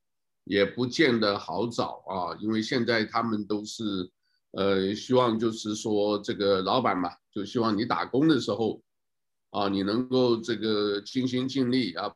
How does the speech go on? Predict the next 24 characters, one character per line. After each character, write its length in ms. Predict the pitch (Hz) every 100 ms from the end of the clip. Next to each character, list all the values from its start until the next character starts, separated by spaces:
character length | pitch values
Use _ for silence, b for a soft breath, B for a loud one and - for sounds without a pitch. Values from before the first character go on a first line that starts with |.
| -
帮 200 | 127 156
他 200 | 147 165
赚 280 | 170 139 120
钱 260 | 95 73 - _ _ -
啊。 240 | 113 104
这 120 | 104
个 140 | 120 117
以 140 | 107
前 320 | 95 117 131
我 120 | 113 101
在 200 | 123 117
做 220 | 127 113
旅 140 | 101
行 200 | 95 110
社， 300 | 117 135 117 98 92
我 60 |
们 160 | 104 117
那 60 | 117
个 60 |
老 200 | 104 110
板 220 | 113 104
就 160 | 98 110
讲 200 | 107 87
了， 260 | 78 80